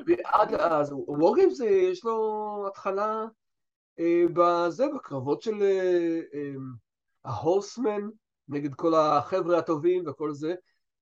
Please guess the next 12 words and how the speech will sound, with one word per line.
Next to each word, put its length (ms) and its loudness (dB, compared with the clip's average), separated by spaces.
שלפעמים, 680 -2
אגב, 500 -2
זה 180 -6
לא, 280 2
לא 100 4
בהכרח, 640 -4
אה, 760 -2
רק 200 0
ארבעת 360 2
ההורסמן, 540 -4
אלא 180 -2
זה 520 -2